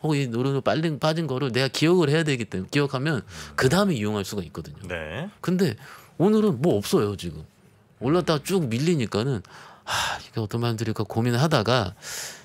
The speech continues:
Speaker 1: 일단 오늘 아침에 빡 뜬 종목이 서울옥션이라는 종목이 있어요.
Speaker 2: 서울옥션?
Speaker 1: 네. 서울옥션 종목이 일단 시-, 그, 그 소식이 나온 게 신세계 백화점 인수한다.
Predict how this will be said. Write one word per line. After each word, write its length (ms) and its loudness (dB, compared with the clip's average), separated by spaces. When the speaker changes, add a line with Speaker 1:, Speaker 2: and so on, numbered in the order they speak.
Speaker 1:
일단 280 2
오늘 460 4
아침에 340 2
빡 380 2
뜬 160 2
종목이 440 0
서울옥션이라는 580 0
종목이 300 -4
있어요. 260 -8
Speaker 2:
서울옥션? 560 0
Speaker 1:
네. 300 4
서울옥션 360 0
종목이 560 0
일단 280 0
시-, 180 -6
그, 340 -2
그 140 -8
소식이 400 0
나온 320 0
게 220 0
신세계 540 0
백화점 400 -4
인수한다. 760 -4